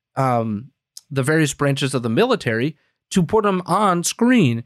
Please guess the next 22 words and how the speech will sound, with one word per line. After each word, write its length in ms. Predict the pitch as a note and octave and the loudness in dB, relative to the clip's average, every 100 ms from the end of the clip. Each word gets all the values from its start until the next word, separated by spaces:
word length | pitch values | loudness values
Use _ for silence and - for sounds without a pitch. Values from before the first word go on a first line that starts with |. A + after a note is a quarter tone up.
| _ - | _ -2
during 260 | D3 D3 | 0 0
Salute 320 | C3+ D3+ C3 A2+ | 0 0 0 -2
to 80 | |
Service. 500 | - G2+ F2 - - - _ _ _ _ _ _ _ _ _ _ _ _ _ _ _ _ _ _ _ | -6 -6 -6 -14 -20 -20 _ _ _ _ _ _ _ _ _ _ _ _ _ _ _ _ _ _ _
The 140 | B2+ D#3+ | -2 0
Army, 340 | G3+ G#3+ E3 | 2 4 4
the 100 | C#3+ | 2
Navy, 440 | D3+ F#3+ F3+ C#3 | 2 0 2 2
the 300 | A#2+ B2+ B2 - | 2 4 4 4
Air 180 | F#3 | 0
Force, 320 | F#3 D3+ A2+ - | 0 0 -2 -2
the 100 | C3 | 0
Marines, 640 | C#3 E3 G#3 C#3 G#2+ - _ _ _ | 2 4 2 2 -4 -14 _ _ _
they 200 | B2+ G#3 | 0 0
had 240 | F#3+ A3 | 0 -2
to 100 | G3 | -2
pay 720 | F#3 - - G#3 A3 C3 A2 - _ _ _ _ _ _ _ _ _ | -2 -4 -4 0 2 2 -2 -10 _ _ _ _ _ _ _ _ _
to 100 | - | -8
play, 360 | B2+ - A#2 G2+ | -6 -2 -2 -2
if 140 | G2 | -6
you 100 | G#2+ | -10
will. 240 | F#2 E2 | -10 -14